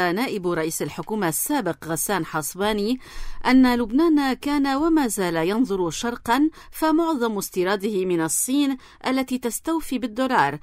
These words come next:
ما يشكل جزءا كبيرا من العجز، والنظر شرقا لا يحل مشكلة السيولة. فهل ننظر شرقا لزيادة القروض التي لا يمكن سدادها من دون إصلاح؟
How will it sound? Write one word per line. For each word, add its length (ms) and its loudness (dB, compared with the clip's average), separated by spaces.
ما 160 -2
يشكل 600 -2
جزءا 480 0
كبيرا 440 -2
من 200 2
العجز، 560 -2
والنظر 440 4
شرقا 460 -2
لا 300 -2
يحل 400 -4
مشكلة 480 -4
السيولة. 760 -2
فهل 420 0
ننظر 420 -2
شرقا 600 -2
لزيادة 600 0
القروض 540 -2
التي 400 -2
لا 200 2
يمكن 420 0
سدادها 640 -2
من 180 0
دون 280 -2
إصلاح؟ 540 -4